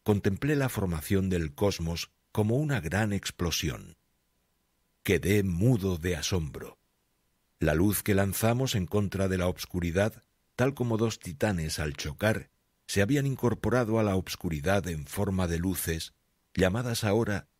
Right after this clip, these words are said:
estrellas y planetas. Las palabras del grupo de luz retornaron a mí como una verdad que penetraba el centro mismo de mi ser.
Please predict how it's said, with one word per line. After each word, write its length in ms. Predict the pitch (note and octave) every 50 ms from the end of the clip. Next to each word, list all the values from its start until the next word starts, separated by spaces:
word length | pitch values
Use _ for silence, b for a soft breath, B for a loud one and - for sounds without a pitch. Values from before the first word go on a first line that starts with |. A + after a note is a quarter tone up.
| _ -
estrellas 840 | F2 D#2+ C#2+ - - - F#2 F#2 G#2+ G#2+ G2 G#2 F#2+ F#2 - -
y 100 | F#2+ F2+
planetas. 840 | D2+ - E2+ D#2+ D2+ D2 C2+ - - - A1 - - - - - _ _ _ _ _ _ _ _ _ _ _ _ _ _ _ _ _ _ _ _ _ _ _ _ _ _ _
Las 220 | - C#2+ D2 - -
palabras 520 | F2+ F2 G2 G#2 G#2+ G#2+ G#2+ G#2+ G#2 F2
del 200 | G2+ G#2 G2+ G2
grupo 320 | G2+ G#2 A#2 - - A2+
de 120 | G2+ G2+ G2
luz 280 | A2 B2+ C3+ - -
retornaron 960 | F#2+ E2 E2+ F#2 G2 - - E2+ E2 - E2 F2+ F#2 F#2 F#2+ F2+ F2+ F2 E2
a 60 | D2+
mí 280 | D2+ D#2+ D#2+ D#2 - - _ -
como 240 | - G2 F#2 G2
una 160 | A#2+ C3 C3 B2
verdad 420 | A2 G2 F#2 F2 G2+ G#2+ G#2+ -
que 180 | - - F#2+ D2+
penetraba 600 | - E2 D#2+ D2 C#2 - - F#2 F#2+ F#2 F2+ F2
el 120 | D#2+ C#2+ C2
centro 460 | - - A2+ A#2 G#2+ - - G#2 F#2
mismo 420 | F2+ F#2+ F#2+ E2+ F2 F2+ F2+ F2+
de 100 | E2+ E2+
mi 100 | E2 D#2
ser. 480 | D2 - - B1+ G#1 - - - - _